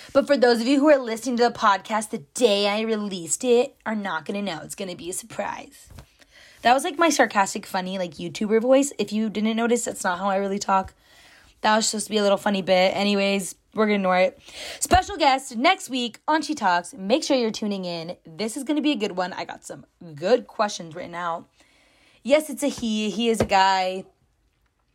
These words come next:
Um, that's all you guys are gonna get for those of you listening to the podcast today, Sunday. Yeah, guys, that's how long I put up doing <laughs> this week's episode. I waited till Sunday because I was, like, not feeling it the whole week. But today,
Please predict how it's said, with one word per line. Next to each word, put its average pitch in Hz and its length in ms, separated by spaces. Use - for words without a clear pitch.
Um, 202 260
that's 202 180
all 220 140
you 226 100
guys 208 200
are 214 40
gonna 196 220
get 196 460
for 247 120
those 208 180
of 175 80
you 202 60
listening 190 260
to 185 60
the - 60
podcast 175 640
today, 208 680
Sunday. 226 960
Yeah, 277 260
guys, 220 180
that's 254 200
how 330 120
long 285 220
I 277 80
put 269 180
up 254 240
doing 226 240
<laughs> - 120
this 392 240
week's 294 320
episode. 233 440
I 214 140
waited 262 340
till 277 160
Sunday 233 560
because 214 320
I 220 100
was, 233 140
like, 240 120
not 214 320
feeling 214 320
it 196 100
the 202 100
whole 208 140
week. 190 240
But 202 160
today, 285 600